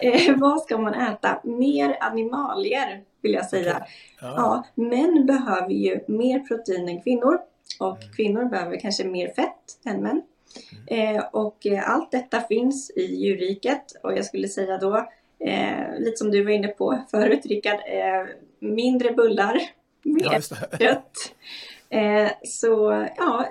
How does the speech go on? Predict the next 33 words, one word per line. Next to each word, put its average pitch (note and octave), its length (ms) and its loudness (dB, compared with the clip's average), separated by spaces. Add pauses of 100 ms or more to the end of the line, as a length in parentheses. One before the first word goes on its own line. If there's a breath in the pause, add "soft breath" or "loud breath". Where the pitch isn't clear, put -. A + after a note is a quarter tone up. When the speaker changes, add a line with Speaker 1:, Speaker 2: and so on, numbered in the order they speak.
Speaker 1:
för B3+ 160 4
fetma - 600 0
också, - 480 -4
eh, A#3+ 220 -2
måttlig D4+ 500 -2
fetma, G3+ 480 -6 (280 loud breath)
eh, F#3+ 180 -4
sänker G3 340 -2
också D4+ 440 -4
testosteronnivåerna. F3+ 1080 -4 (460 soft breath)
Speaker 2:
Ja, A2+ 60 -20 (140)
ja. - 60 -4
Speaker 1:
Eh, G3 260 0
mm. F#3+ 200 -2
Speaker 2:
Mm. C4+ 360 2 (200)
Speaker 1:
Och, A#3+ 360 0
eh, A3+ 260 -4 (240)
så B3 240 2
egentligen B3+ 720 0
det A3+ 80 0
man A3 160 -4
måste A3+ 220 -6
äta, A3+ 360 -4
det, B3 180 -2 (340 loud breath)
jag B3 100 0
skulle E4 160 4
säga C#4 180 0
så A3 120 -6
här, F#3 340 0
håll D#4 300 4
er D4 140 -2
borta C#4 560 -2
från, G3 380 2